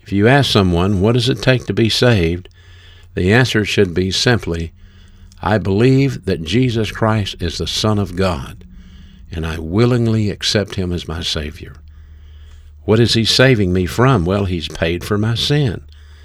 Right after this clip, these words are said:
He went to the cross and died for me. My judgment has been paid. God judged him. That's why the Bible says, "He that knew no sin was made sin for us,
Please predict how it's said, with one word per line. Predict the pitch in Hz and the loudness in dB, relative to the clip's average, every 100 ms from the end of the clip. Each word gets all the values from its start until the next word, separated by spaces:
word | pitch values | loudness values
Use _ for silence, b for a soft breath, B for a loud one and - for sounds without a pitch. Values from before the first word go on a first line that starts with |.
| b b b | b b b
He | 82 | -4
went | 82 92 | -2 -2
to | 104 | -2
the | 104 | -4
cross | - 92 92 107 | 0 0 0 -2
and | 87 | -2
died | 85 90 85 | -2 -2 -2
for | 110 | 0
me. | 120 135 104 76 - b b b b b b b - | 2 2 0 -6 -16 b b b b b b b -4
My | 85 95 107 117 123 127 131 - | 0 4 4 4 2 -2 -6 -8
judgment | - 113 107 104 117 - | 2 2 4 -2 -4 -6
has | - 98 98 104 92 | -2 0 0 -2 -4
been | - 85 87 92 92 98 - | -10 -6 -2 0 -2 -8 -12
paid. | - 131 113 78 - - b b b b b b | -4 -2 -2 -4 -8 -20 b b b b b b
God | 85 87 92 82 87 101 - | -4 0 0 0 -4 -8 -14
judged | - 82 82 85 87 - - | -6 -4 -2 -4 -10 -18 -16
him. | - 139 117 82 69 - b b b b b b - | -2 0 0 -2 -8 -18 b b b b b b -2
That's | 95 - | 0 2
why | 95 | 0
the | 87 | 2
Bible | 98 113 95 | 2 2 0
says, | 85 92 90 - | -2 -2 -2 0
"He | 101 | 0
that | 92 | 0
knew | 80 104 | -2 -2
no | 110 82 | 0 -2
sin | - 82 80 98 - b b b b b b - | -4 -4 -4 -8 -12 b b b b b b -4
was | 92 98 | -2 0
made | 92 82 | -2 0
sin | - 120 120 | 0 0 0
for | - 113 | 0 0
us, | 135 92 - | 0 -2 -6